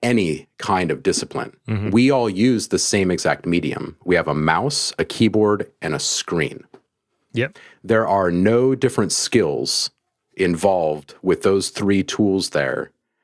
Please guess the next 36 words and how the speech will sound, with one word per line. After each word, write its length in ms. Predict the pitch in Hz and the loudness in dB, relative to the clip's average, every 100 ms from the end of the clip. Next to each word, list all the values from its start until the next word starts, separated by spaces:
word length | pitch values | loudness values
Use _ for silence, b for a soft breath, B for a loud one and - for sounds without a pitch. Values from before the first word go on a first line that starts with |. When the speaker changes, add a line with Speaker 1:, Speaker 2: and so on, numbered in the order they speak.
| _ | _
Speaker 1:
the 80 | - | -6
tools 260 | - 104 - | 0 0 0
specifically, 720 | - - 107 - - 69 67 - | -4 0 0 -2 -2 -4 -2 -2
between 440 | 98 110 92 82 | 0 2 0 -2
Photoshop 840 | - - 110 104 101 113 98 101 - _ _ _ _ | -6 -2 0 0 0 0 0 -2 -8 _ _ _ _
or 420 | - 80 69 65 - | -4 -2 0 -2 -6
Logic 460 | 80 87 90 98 - | 0 0 2 -4 -6
or 40 | |
Pro 320 | - 98 92 | -2 0 0
Tools 760 | 85 101 90 87 87 87 - - _ _ _ _ - | 0 0 2 2 0 -2 -6 -8 _ _ _ _ 0
or 560 | 78 73 73 71 69 _ _ _ _ | 2 2 0 0 -4 _ _ _ _
whatever, 540 | 98 101 80 73 - _ _ _ _ _ _ | 0 0 0 -2 -8 _ _ _ _ _ _
right? 260 | 90 80 - - | 0 0 -2 0
Speaker 2:
Yeah. 80 | 107 | 0
Speaker 1:
High-end 320 | 92 90 87 | 2 0 -2
three 180 | - 92 | -2 0
D 120 | 87 | 2
modeling 460 | 85 92 95 95 95 | 2 2 2 0 -2
stuff. 320 | - 101 95 107 | 0 0 0 -2
It's 180 | 101 | -4
all 340 | - 107 107 104 | 0 2 2 0
point 400 | - - 104 101 | -2 0 0 0
and 180 | 92 85 | -4 -6
click 320 | - 107 92 - | -2 -2 -2 -4
and 140 | 80 | -6
drag. 500 | - 92 95 92 87 95 | 0 0 2 -2 -4 -4
And 140 | 87 | -2
it 100 | 87 | -2
really 400 | 92 98 110 110 | 0 2 2 2
just 180 | 101 - | 0 -4
comes 220 | 95 90 | -4 -2
down 160 | 92 82 | -2 -2
to 60 | |
the 80 | 71 | -4
fact 320 | - 78 - | -2 -2 0
that 180 | 80 | -2